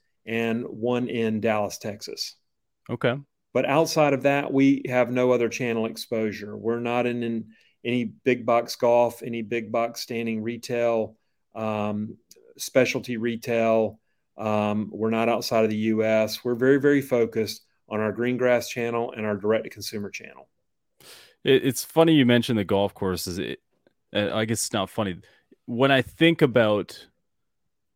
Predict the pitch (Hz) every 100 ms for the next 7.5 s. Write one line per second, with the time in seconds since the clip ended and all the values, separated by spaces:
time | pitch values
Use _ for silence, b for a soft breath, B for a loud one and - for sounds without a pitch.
0 | _ - - 113 120 117 - 107 104 98
1 | - 104 101 - 104 101 98 95 90 92
2 | 92 - 90 90 92 98 104 107 107 95
3 | 104 123 147 135 135 127 - 113 110 107
4 | 104 101 92 87 90 85 - - - 107
5 | 104 117 98 92 92 87 90 80 80 80
6 | 78 - - - - _ _ _ - 139
7 | - - 98 - 101